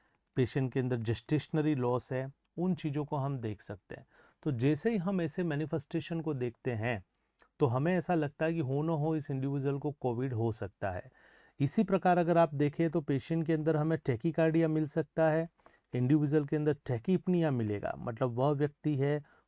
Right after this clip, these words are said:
उसका जो श्वास का गति है वह बढ़ा हुआ हो सकता है। पेशेंट के अंदर देखा जाएगा तो सैचुरेशन है वह फॉल हो सकता है, इंडिविजुअल के अंदर ब्लड प्रेशर है वह कम भी हो सकता है और डिपेंड करता है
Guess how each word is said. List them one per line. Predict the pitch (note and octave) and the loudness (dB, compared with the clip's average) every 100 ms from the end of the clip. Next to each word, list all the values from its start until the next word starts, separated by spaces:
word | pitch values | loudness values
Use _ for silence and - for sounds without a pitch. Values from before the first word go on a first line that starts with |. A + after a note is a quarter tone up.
| - | -6
उसका | C3 - C3+ | -6 -2 -2
जो | B2+ B2+ | 0 -2
श्वास | - B2+ C3+ D3 | -2 0 2 0
का | - E3 | 0 0
गति | A#2+ A2+ D#3 C#3 | 2 0 2 0
है | G#2+ G2 _ _ _ - | -2 -6 _ _ _ -2
वह | B2+ D#3+ | 2 2
बढ़ा | C3 A#2+ C3+ | 4 4 6
हुआ | C#3 C#3+ C#3+ | 4 4 2
हो | A#2+ A2+ | 2 -2
सकता | G#2+ - - F#2+ | -6 -10 -8 -8
है। | F#2 - _ _ _ _ - | -8 -16 _ _ _ _ -4
पेशेंट | B2 - C#3 C3+ | -2 -2 -4 -2
के | C3+ | -2
अंदर | C3 B2+ | -2 -2
देखा | A#2 C#3 D#3+ E3 | 0 0 2 2
जाएगा | D3+ D3 D3 C#3+ | 2 0 0 0
तो | C#3+ | -2
सैचुरेशन | - C3 A#2 F#3+ F#3 D#3+ E3+ D#3+ | -4 -4 -2 2 4 2 0 0
है | D#3 | 0
वह | D3 C#3+ - | 0 -2 -2
फॉल | C3 D#3+ | 2 2
हो | D#3 | 2
सकता | D3 D3 - D3+ D3 | 0 -6 -4 -2 0
है, | D3 D#3 _ _ _ _ _ - | 0 -4 _ _ _ _ _ -4
इंडिविजुअल | B2 D3+ E3 D3+ D#3+ | 4 6 6 4 2
के | D3 | 0
अंदर | D3 D3 C3+ | 0 0 0
ब्लड | A2+ C3 C#3+ | 0 0 0
प्रेशर | D3 C#3+ D3+ C#3+ | -2 -2 0 0
है | C#3+ | 0
वह | C#3 - B2 | -2 -2 -2
कम | C3 C#3+ | 0 2
भी | D#3+ | 2
हो | D3+ | 2
सकता | C#3+ D3+ D3+ D3 C#3 | 0 -4 -4 0 2
है | D3 D3+ | 2 -2
और | - C3+ | -2 -4
डिपेंड | C3 E3 D#3+ | -2 -2 -2
करता | D3 B2 C3 | -4 -4 -2
है | C3 C#3 | -2 -2